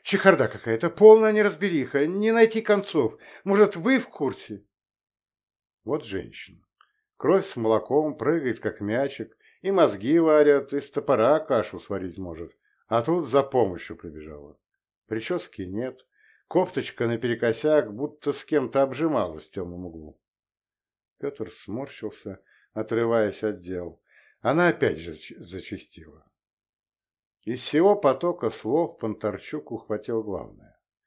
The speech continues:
На расчётный счёт его фирмы поступила большая денежная сумма, равная трёхгодичному обороту. Непонятно откуда и от кого. На платёжных поручениях точные реквизиты получателя, буква в букву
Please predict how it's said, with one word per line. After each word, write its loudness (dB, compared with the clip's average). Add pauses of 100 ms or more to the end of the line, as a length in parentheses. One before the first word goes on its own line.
(360)
На 2
расчётный 2
счёт 0
его -4
фирмы -8
поступила -4
большая -2
денежная -6
сумма, -12 (300)
равная 4
трёхгодичному 0
обороту. -6 (1040)
Непонятно 0
откуда -2
и 0
от -4
кого. -12 (960)
На -4
платёжных 2
поручениях 0
точные 0
реквизиты -4
получателя, -6
буква -10
в -12
букву -8